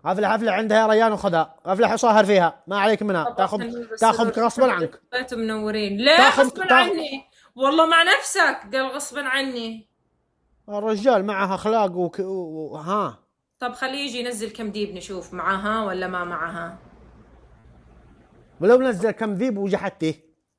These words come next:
Speaker 2: لا، ما أشحد أنا، ليش أشحد؟
Speaker 1: لا،
Speaker 2: في شهود هنا عندي
Speaker 1: وجحد-،
Speaker 2: وعندك.
Speaker 1: جحدتيني في
Speaker 2: في شهود
Speaker 1: كيكة،
Speaker 2: عندي.
Speaker 1: جحدتيني في كيكة، خلي باقي.
Speaker 2: إيه؟ إيش؟
Speaker 1: آه؟
Speaker 2: إيش؟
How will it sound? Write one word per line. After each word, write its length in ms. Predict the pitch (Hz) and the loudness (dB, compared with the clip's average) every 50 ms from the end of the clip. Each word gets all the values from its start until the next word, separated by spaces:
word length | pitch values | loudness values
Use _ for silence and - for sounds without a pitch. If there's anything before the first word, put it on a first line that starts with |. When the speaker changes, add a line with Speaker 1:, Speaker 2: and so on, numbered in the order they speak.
| _ _ _ _ - | _ _ _ _ -6
Speaker 2:
لا، 180 | 214 240 320 302 | 0 2 2 4
ما 140 | 285 302 | 4 4
أشحد 380 | 277 277 277 - - - 214 202 | 4 4 2 -2 -4 -4 -4 -4
أنا، 180 | - 196 202 202 | -4 -4 -4 -2
ليش 260 | 220 285 330 - 269 | -2 0 0 0 0
أشحد؟ 140 | 240 190 233 | 0 2 2
Speaker 1:
لا، 140 | 262 226 | 2 2
Speaker 2:
في 180 | 302 392 381 330 | 2 2 2 2
شهود 440 | 277 262 262 269 285 302 320 349 349 | 0 0 0 0 2 2 2 2 2
هنا 120 | 302 233 | 2 2
عندي 260 | 226 - 320 320 269 | 2 2 2 0 2
Speaker 1:
وجحد-، 140 | 311 311 247 | 2 4 4
Speaker 2:
وعندك. 440 | 294 - - 214 214 - - _ _ _ - | 4 4 2 0 -2 -2 -6 _ _ _ 4
Speaker 1:
جحدتيني 480 | 370 370 359 370 370 - 403 392 381 | 6 6 6 6 6 8 8 8 8
في 60 | 392 | 6
Speaker 2:
في 40 | 311 | 6
شهود 140 | 381 392 - | 6 6 6
Speaker 1:
كيكة، 420 | - 403 403 392 339 349 311 277 | 8 6 8 6 8 8 8 8
Speaker 2:
عندي. 100 | 254 233 | 8 8
Speaker 1:
جحدتيني 560 | 247 294 - 214 - - 339 339 330 349 349 254 | 6 6 6 4 4 2 0 0 2 2 0 2
في 140 | 320 311 | 2 0
كيكة، 360 | - - 381 359 - - 247 214 | 2 4 4 4 4 4 2 2
خلي 300 | 202 269 277 277 277 254 | 2 2 4 4 4 6
باقي. 160 | 277 262 254 | 6 4 4
Speaker 2:
إيه؟ 380 | 240 254 254 247 240 226 - - _ _ _ _ _ _ _ _ _ - 330 427 932 1017 960 740 - - - - - | 4 4 4 4 4 4 0 -4 _ _ _ _ _ _ _ _ _ 2 6 6 8 8 6 4 2 -4 -10 -4 2
إيش؟ 220 | 330 403 - - 254 | 6 6 8 8 8
Speaker 1:
آه؟ 380 | 285 311 330 381 523 571 554 339 - - | 8 10 10 10 10 10 8 6 6 2
Speaker 2:
إيش؟ 240 | 453 - - - _ | -4 -8 -8 -12 _